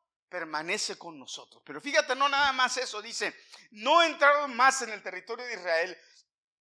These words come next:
y fueron restituidas sus ciudades que se les había quitado",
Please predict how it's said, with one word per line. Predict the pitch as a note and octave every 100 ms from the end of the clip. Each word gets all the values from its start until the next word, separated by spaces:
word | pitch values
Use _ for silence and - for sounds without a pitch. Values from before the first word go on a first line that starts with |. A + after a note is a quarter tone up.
| _ _ - _ _
y | - C#4
fueron | C#4+ E4+ F4 E4+
restituidas | C#4+ A#3+ - G#3 A#3+ A#3+ C#4 D4
sus | - A#3+
ciudades | - G#3+ F#3+ C#4 D4 C4 - - -
que | - D#4+ D4+
se | D4+ D4
les | D4 C4
había | C4+ C4 C#4 E4+ -
quitado", | C4 - C4+ C#4+ B3 G#3+